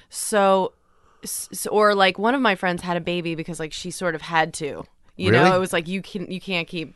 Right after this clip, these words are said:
Speaker 2: Does she
Speaker 1: fucking
Speaker 2: live
Speaker 1: doing
Speaker 2: in
Speaker 1: this.
Speaker 2: Oh, oh.
Speaker 1: So she had it, but we were, like, twenty-three.
Speaker 2: Yeah.
Speaker 1: And so we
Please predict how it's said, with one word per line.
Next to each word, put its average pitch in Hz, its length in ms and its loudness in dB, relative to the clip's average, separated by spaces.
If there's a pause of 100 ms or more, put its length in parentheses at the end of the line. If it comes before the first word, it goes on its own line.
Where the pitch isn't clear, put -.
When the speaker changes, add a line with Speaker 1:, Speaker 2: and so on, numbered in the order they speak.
(120)
Speaker 2:
Does 107 120 -2
she - 100 2
Speaker 1:
fucking 113 80 6
Speaker 2:
live - 120 6
Speaker 1:
doing - 120 4
Speaker 2:
in 170 60 -4
Speaker 1:
this. 160 200 -10 (120)
Speaker 2:
Oh, 107 220 8
oh. 190 180 6
Speaker 1:
So 214 460 4 (160)
she - 280 -4
had 247 180 0
it, 208 140 2
but 208 100 0
we 233 120 -2
were, 247 100 2
like, 208 220 -2
twenty-three. 190 880 -6
Speaker 2:
Yeah. - 220 4
Speaker 1:
And 220 100 2
so 226 140 2
we 226 160 -2